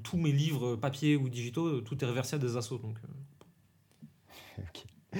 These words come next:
Speaker 2: Mais, euh, c'est ouf parce qu'en fait, on en revient au début du podcast, ce truc-là de, en fait, bah, pour intéresser les gens, bah, je suis moi, c'est-à-dire,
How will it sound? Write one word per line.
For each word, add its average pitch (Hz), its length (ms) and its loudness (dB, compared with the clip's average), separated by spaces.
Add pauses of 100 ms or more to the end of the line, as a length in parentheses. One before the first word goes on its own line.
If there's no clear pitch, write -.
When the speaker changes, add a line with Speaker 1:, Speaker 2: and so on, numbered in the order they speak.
(340)
Speaker 2:
Mais, 101 280 6
euh, 90 180 4 (320)
c'est - 260 0
ouf 135 160 6
parce 104 140 2
qu'en 101 60 6
fait, 113 140 6
on 104 80 8
en 87 120 8
revient 110 480 10
au 98 100 8
début 101 240 10
du 104 140 8
podcast, 104 500 6
ce 101 60 2
truc-là 104 360 6
de, 98 180 8
en 78 100 0
fait, 127 320 4 (420)
bah, 87 440 6 (300)
pour 117 240 8
intéresser 107 460 8
les 101 100 8
gens, 131 200 8
bah, 90 120 8
je 92 100 8
suis 95 240 4
moi, 110 300 10
c'est-à-dire, 95 420 6